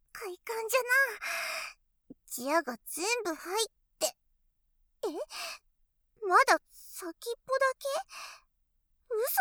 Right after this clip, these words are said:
じゃろ？ス、ストップ！寝たふりして悪かった。わらわ本当は起きて。お、お、お、おまんこ、破け。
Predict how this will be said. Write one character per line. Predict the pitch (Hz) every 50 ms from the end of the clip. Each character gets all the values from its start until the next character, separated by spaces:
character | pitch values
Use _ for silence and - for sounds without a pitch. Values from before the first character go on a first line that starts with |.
| 679 605 554 508
じ | 359
ゃ | 285
ろ？ | 277 269 262 294 415 - - - - - - - - _ _
ス、 | - - 523 - - _ -
ス | - -
ト | - 740 659 - _ -
ッ |
プ！ | 571 494 494 320 - - - - - - _ _ _ 554 539
寝 | 320 320
た | - 480
ふ | 480 392
り | 440 494 622
し | - -
て | 571 415
悪 | 359 453 587 622 640 - 698 605 -
か | - - 403
っ | 370 - - 1077 1077 - 554 480
た。 | 330
わ | 339 370 381 466
ら | 539 370 311
わ | 302
本 | - - 453 453 -
当 | - 587
は | 571 571 571 539 587 640 -
起 | - -
き |
て。 | - - 466 381 - - - - - - - _ _ _ _ - 523
お、 | 349
お、 | 370
お、 | 403 587 539 679 762 679 - - - 381 359 403 427 427 523 640 587 508 571 605 659 659 679 679 - _ _ _ _ _ _ _ - 349
お | 370 381
ま | 359 339 359 392
ん | 494 554 440 -
こ、 | - -
破 | - _ _ _ _ - 622 539 466 508 571 539 605 -
け。 | - 740